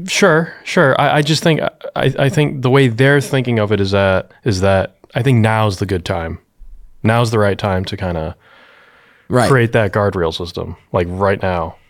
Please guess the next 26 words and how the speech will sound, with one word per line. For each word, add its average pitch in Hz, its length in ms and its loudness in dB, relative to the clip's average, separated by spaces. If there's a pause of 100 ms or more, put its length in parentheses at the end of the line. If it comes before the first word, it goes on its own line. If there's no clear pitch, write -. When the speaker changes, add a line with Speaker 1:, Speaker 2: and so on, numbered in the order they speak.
(140)
Speaker 1:
before 113 320 2
something 98 880 0 (1300)
Speaker 2:
Okay. 113 360 0 (120)
Speaker 1:
insane 107 300 0
happens. 92 260 -2
Speaker 2:
All 156 60 4
right. 135 140 2
I 180 80 0
guess 247 180 0
I 254 80 2
could, 214 160 0
I 190 140 0
could 226 120 0
go 180 160 4
along 135 260 4
with 107 100 2
that 107 180 0
then, 92 260 -4
Speaker 1:
Yeah. 143 140 4
Speaker 2:
I 110 60 4
guess. 95 260 0
I - 80 0
wanna 202 160 4
t-, 202 140 0
I 185 40 2
wanna, 190 180 4